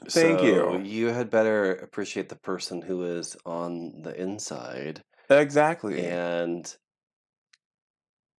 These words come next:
Speaker 2: it speaks to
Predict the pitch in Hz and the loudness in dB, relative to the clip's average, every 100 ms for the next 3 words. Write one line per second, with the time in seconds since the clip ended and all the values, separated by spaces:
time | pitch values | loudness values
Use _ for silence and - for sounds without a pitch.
0 | _ _ _ _ _ - 104 - - - | _ _ _ _ _ -6 -6 -6 -8 -6
1 | 180 156 - - - _ _ _ _ _ | -8 -8 -12 -12 -16 _ _ _ _ _
2 | _ _ _ _ _ _ _ _ _ _ | _ _ _ _ _ _ _ _ _ _
3 | - | -16